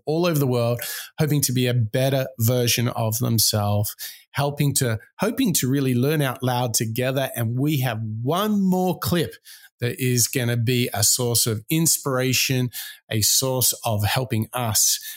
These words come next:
uh, make the shift, the daily shift, the habit shift. So let's have a listen one more time to Mister Ken Blanchard, the author of The One Minute Manager.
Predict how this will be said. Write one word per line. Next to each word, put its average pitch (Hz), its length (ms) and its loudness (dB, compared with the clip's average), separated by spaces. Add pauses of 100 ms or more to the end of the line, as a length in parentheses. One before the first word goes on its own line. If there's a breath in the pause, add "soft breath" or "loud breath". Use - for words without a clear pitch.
(180 loud breath)
uh, 113 160 0
make 139 320 2
the 127 80 0
shift, - 420 0 (120)
the 123 80 -2
daily 143 480 0
shift, - 420 -2
the 110 80 0
habit 139 420 0
shift. 113 360 0
So - 240 2
let's 196 260 2
have 220 100 0
a 214 60 0
listen 190 400 2 (340 loud breath)
one 208 500 -2
more 269 200 0
time - 560 -4 (560)
to 120 100 0
Mister 123 240 0
Ken 156 260 2
Blanchard, 123 560 0
the 113 100 0
author 107 300 0
of 104 120 -2
The 107 60 -2
One 107 220 0
Minute 107 220 -2
Manager. 104 460 -2